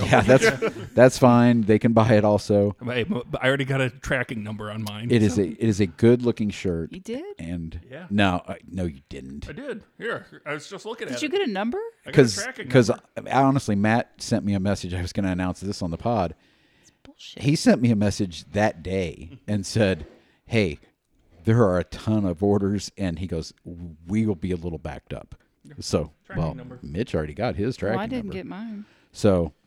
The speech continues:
Speaker 1: anyway, be on the lookout for those jerseys. You can order 'em direct from Ultras.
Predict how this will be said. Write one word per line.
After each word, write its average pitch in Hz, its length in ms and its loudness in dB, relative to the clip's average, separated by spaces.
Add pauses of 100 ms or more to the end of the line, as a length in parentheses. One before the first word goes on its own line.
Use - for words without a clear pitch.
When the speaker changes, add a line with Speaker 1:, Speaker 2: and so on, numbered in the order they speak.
(140)
Speaker 1:
anyway, 92 360 4 (800)
be 131 120 6
on 160 140 4
the 127 60 2
lookout 120 320 2
for 101 80 -4
those 92 180 0
jerseys. 92 400 -2
You 117 80 -2
can 117 100 -2
order 107 200 -2
'em 95 100 -4
direct 98 400 -2
from 107 200 -4
Ultras. 82 500 -6